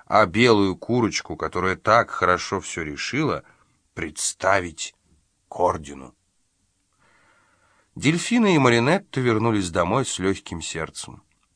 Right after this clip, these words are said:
Родители были горды и счастливы, что девочки заслужили отличные отметки.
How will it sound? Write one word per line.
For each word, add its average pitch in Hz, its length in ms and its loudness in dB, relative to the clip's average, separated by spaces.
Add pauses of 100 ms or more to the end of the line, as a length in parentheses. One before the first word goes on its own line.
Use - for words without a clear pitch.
Родители 104 540 0
были 90 260 -4
горды 90 500 -2
и - 20 -8
счастливы, 95 800 0 (200)
что - 200 -6
девочки 90 460 0
заслужили 85 580 -4
отличные 87 680 -2
отметки. 80 580 -10